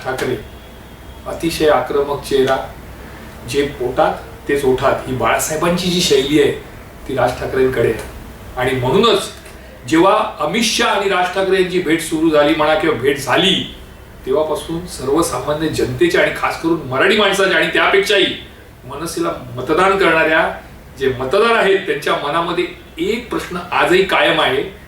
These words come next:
की राज ठाकरे आणि अमित शहा यांच्या भेटीत नेमकं काय घडलंय. राज ठाकरेंनाही ते कळलं, त्यामुळे राज ठाकरेंनी थेट अगदी लोकांपर्यंत हा संदेश पोहोचवला, काय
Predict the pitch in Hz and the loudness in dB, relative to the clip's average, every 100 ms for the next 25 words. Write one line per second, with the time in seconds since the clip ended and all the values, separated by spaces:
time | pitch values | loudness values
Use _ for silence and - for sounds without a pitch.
0 | - - - - - 120 120 127 - 135 | -20 -20 -20 -20 -14 -6 -2 -2 -2 -6
1 | 127 135 180 - - - - - - 131 | -2 -2 -2 -8 -18 -18 -18 -18 -10 -6
2 | - - - - 170 180 - 131 - - | -6 -8 -4 2 2 2 0 -2 -4 -12
3 | - 123 131 127 147 117 123 156 156 - | -12 -4 -4 2 2 2 -2 0 -2 -6
4 | - 123 131 127 - 151 - - - 165 | -14 -4 -4 -2 0 0 -2 -12 -4 0
5 | 208 127 117 113 - - - - - - | 2 2 -2 -6 -10 -16 -20 -20 -20 -20
6 | - - - - 160 170 170 170 180 185 | -20 -20 -12 -2 0 2 0 0 2 2
7 | 180 175 160 156 156 - - - - - | 4 4 4 4 2 -2 -10 -20 -20 -20
8 | - - 165 170 165 135 156 - 156 170 | -10 -2 0 0 0 2 0 -2 -2 0
9 | 175 180 196 202 - - 190 233 202 - | 2 2 -2 -4 -12 2 4 6 2 -2
10 | - - - - - - - 147 156 190 | -14 -20 -20 -20 -20 -20 -8 -6 -4 -2
11 | 147 143 170 175 165 160 156 135 139 156 | 0 2 0 2 0 2 0 -2 0 0
12 | - 131 131 160 165 175 - - - - | 2 0 2 2 2 0 -4 -12 -20 -20
13 | - - - - 139 143 | -20 -20 -18 -4 0 0